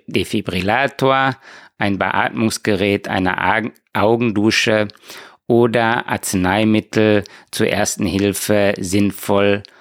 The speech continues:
oder notwendig sein. Ja, wie ist das jetzt? Es gibt sogenannte kleine Verbandskästen und große Verbandskästen und die haben din-Normen.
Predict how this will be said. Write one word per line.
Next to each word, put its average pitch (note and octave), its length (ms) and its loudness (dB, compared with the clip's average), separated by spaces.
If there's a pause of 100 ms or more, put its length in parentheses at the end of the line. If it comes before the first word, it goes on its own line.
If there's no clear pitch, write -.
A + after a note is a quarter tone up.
(180)
oder G#2 200 0
notwendig G2+ 720 -2
sein. C#2+ 320 -12 (680)
Ja, G2+ 440 2
wie A2 100 2
ist C#3+ 180 0
das D#3 220 2
jetzt? D#3 160 2
Es B2 180 0
gibt - 240 -2
sogenannte G2+ 480 2
kleine A#2+ 440 0
Verbandskästen A2+ 1300 -2
und E2+ 260 -6
große D3+ 400 2
Verbandskästen A#2 960 0
und G2+ 160 0
die F2 100 0
haben E2+ 340 -2
din-Normen. A#2+ 1200 2